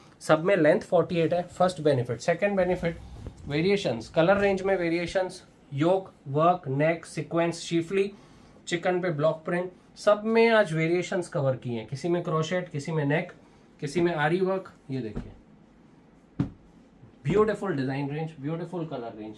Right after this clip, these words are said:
अब ये देखिए Next article। अब देखो आ गया tie pattern में। टाई पैटर्न में भी पूरा डोरी वर्क का काम किया हुआ है। Bottom, Bottom भी सारे लंबे चौड़े, जितने piece दिखाए ना, जितना top खोला है ना, उतना ही bottom भी खोला है। देखो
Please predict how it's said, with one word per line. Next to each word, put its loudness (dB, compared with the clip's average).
अब -12
ये -4
देखिए -10
Next -4
article। -2
अब -2
देखो 4
आ 4
गया 0
tie 2
pattern -4
में। -8
टाई 4
पैटर्न 4
में 4
भी -2
पूरा 4
डोरी 4
वर्क 2
का 2
काम 0
किया -6
हुआ -4
है। -6
Bottom, 0
Bottom 0
भी 0
सारे -4
लंबे -2
चौड़े, -8
जितने -6
piece -6
दिखाए -6
ना, -4
जितना 0
top -4
खोला -2
है -2
ना, -2
उतना -6
ही -2
bottom -2
भी 0
खोला -10
है। -16
देखो -14